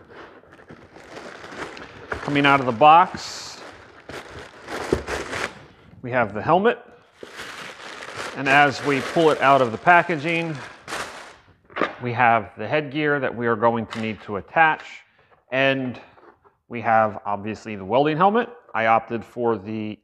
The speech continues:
Eagle American flag motif, and visually, it is a very good-looking helmet. The styling is really cool, and, uh,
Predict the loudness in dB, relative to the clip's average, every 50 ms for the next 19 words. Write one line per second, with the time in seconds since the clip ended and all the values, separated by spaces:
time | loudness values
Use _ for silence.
0 | _ -6 -4 -4 -2 2 2 4 4 4 2 -2 -6 -12 -16 -10 -4 0 0 0
1 | 0 0 -4 -8 -12 -12 -6 0 2 4 4 4 4 2 -2 -6 -14 -14 -6 -4
2 | -4 -4 -4 -6 -10 -10 -10 -10 -10 -12 -16 -20 _ _ _ _ -8 -6 -4 -4
3 | -4 -4 -6 -10 -12 -16 _ _ _ _ _ _ _ -6 -4 -4 -2 -2 -2 0
4 | 0 0 0 0 0 -2 -6 -8 _ -6 -4 -4 -6 -8 -10 -6 -2 0 2 2
5 | 2 0 -2 -4 -8 -10 -14 -18 -20 -20 _ _ -12 -10 -8 -8 -8 -8 -10 -6
6 | -4 -2 -2 -2 -2 -4 -8 -8 -8 -6 -6 -6 -6 -8 -8 -8 -10 -10 -10 -12
7 | -12 -16 _ _ _ _ _ -8 -8 -8 -8 -10 -14 -16 -20 -16 -6 -2 -2 0
8 | 0 -2 -4 -8 -10 -10 -10 -10 -10 -10 -12 -10 -10 -8 -8 -8 -8 -10 _ _
9 | _ _ _ _ _ _ _ _ _ -18 -16 -14 -12 -12 -10 -8 -6 -4 -4 -2
10 | -4 -6